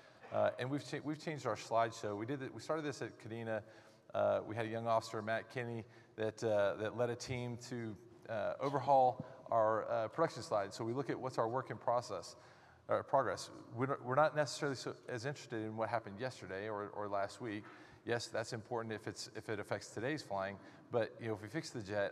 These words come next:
I don't need to know all the details of how we fixed the jet. I, we need to get on today to today's flying. So our, our slides focus on whip, focus on, uh, scheduled whip, unscheduled whip, uh, uh, and aircraft in queue, uh, so that we can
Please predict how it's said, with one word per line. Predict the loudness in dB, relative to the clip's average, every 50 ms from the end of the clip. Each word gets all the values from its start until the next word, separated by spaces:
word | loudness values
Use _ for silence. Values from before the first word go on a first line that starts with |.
| 0 -2
I |
don't | -2 -2 -2
need | -4 -6
to | -6 -4
know | -2 -2 0 0
all | 0 0 0
the | -2 -4
details | -8 -8 -6 -6 -6 -6
of | -6 -8
how | -6 -4 -4 -4
we | -6
fixed | -6 -8 -10 -10 -10 -12
the | -12
jet. | -6 -2 -2 -2 -2 -2
I, | -4 -8 -8 -10
we | -10 -10
need | -8 -8
to | -8
get | -6 -4
on | -4 -4 -4
today | -6 -10 -6 -4 -4 -4 -4 -6 -10 -14 -14
to | -14 -14 -10
today's | -8 -6 -6 -6 -8 -8 -10
flying. | -8 -6 -6 -6 -8 -10 -16 -20 -20 -20 -20 -20 -12
So | -6 -2 0 0 0 0 -2 -6 -10 -18 -18 -20 -20 -20 -8 0 4
our, | 4 4 4 2 0
our | 0 0 0
slides | 2 6 8 8 8 8 6 0
focus | -4 -4 -4 -4 -2 0
on | 0 0 0 0
whip, | 0 0 0 -2 -4 -10 -18 -18 -18 -12 -6
focus | -6 -4 -4 -4 -2
on, | 0 2 2 0 -2 -2
uh, | -2 2 2 4 4 2 2 0 -4 -6
scheduled | -8 -8 -4 -2 -2 0 0 -2 -2
whip, | 0 0 -2 -2 -2 -4
unscheduled | -6 -6 -4 -4 -4 -4 -4 -4
whip, | -4 -2 -2 -4 -4 -8 -16 -20 -20 -20 -20 -8 0 2
uh, | 4 4 4 2 -2 -8 -14 -14 -14 -10 -6
uh, | -4 -2 -2 -2 -2 -4 -6 -6
and | -6 -6 -6 -6 -8 -12 -14 -18 -20 -14 -8 -4
aircraft | -4 -2 0 0 -2 -2 -4
in | -14 -12 -10 -8
queue, | -8 -8 -8 -10 -14 -20 -20 -20 -20 -12 -4 0
uh, | 2 2 2 2 2 0
so | -4 -4 -4 -2 -2
that | -2 -2
we | -4 -6 -4
can | -4 -6 -6 -6